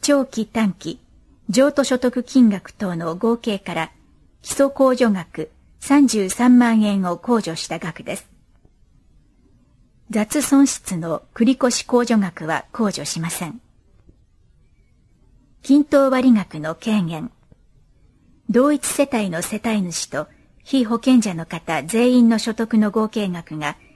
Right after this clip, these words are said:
基準に該当する場合は、これから申し上げます表一の軽減が適用されます。では、表一について、総所得金額等の合計が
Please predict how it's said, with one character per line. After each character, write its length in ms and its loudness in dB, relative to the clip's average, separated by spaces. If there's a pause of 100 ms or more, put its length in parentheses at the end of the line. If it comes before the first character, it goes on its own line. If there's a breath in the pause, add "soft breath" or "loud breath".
(160 soft breath)
基 140 2
準 220 4
に 120 4
該 220 -2
当 160 -2
す 160 -8
る 120 -4
場 160 -6
合 180 -10
は、 180 -8 (880)
こ 100 4
れ 80 2
か 120 0
ら 80 4
申 200 6
し 140 -2
上 80 4
げ 100 6
ま 120 2
す 320 -8 (200)
表 240 4
一 300 2
の 140 2
軽 240 -2
減 260 -2
が 260 -6
適 240 -10
用 120 -6
さ 140 -14
れ 100 -10
ま 120 -8
す。 200 -14 (1300)
で 140 -6
は、 140 -8 (320)
表 240 2
一 260 0
に 140 4
つ 160 -10
い 80 -12
て、 260 -12 (880)
総 260 0
所 140 -2
得 260 -4
金 240 4
額 200 2
等 240 0
の 140 -6
合 200 -4
計 200 -8
が 220 -8